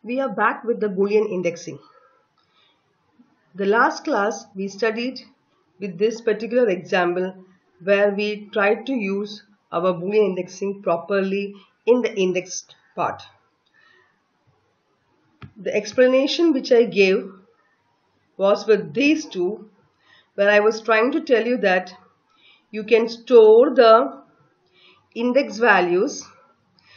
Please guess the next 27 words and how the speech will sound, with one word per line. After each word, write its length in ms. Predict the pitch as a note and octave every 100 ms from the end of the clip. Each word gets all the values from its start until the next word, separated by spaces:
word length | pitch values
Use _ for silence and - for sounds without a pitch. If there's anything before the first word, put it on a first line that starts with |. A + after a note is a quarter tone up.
| _ -
with 100 | G3+
the 160 | A#3
true 320 | - B3 C4 B3+
and 240 | A#3+ A#3
the 80 | B3
false 460 | A#3+ F#3+ F#3+ G#3
sections 600 | G#3+ - - F3 G#3+ - - _ _ _ _ -
into 320 | A#3 A#3+ A#3+
a 240 | A3 C4 C4
storage 500 | - A3+ G3 G3 G3+
variable. 540 | A#3 B3 B3+ - D3+ - _
Like 240 | - F3+ F3+
here, 380 | - G#3 A#3 C4
your 220 | G3+ F#3+
T 280 | A#3 A3+ B3
and 160 | B3
F 220 | G3 G3
is 200 | A3 E3+
there, 340 | F3+ E3 D3 - _ _ - - _
and 300 | F#3 F#3 A#3+
we 100 | G#3
were 140 | G#3 G3+
trying 500 | A3 G3 G3 A#3 A#3+
to 100 | A#3+
store 520 | - A3+ F3+ A3 - - - - -
all 400 | F3+ G3 A3+ A3+
the 280 | B3 C4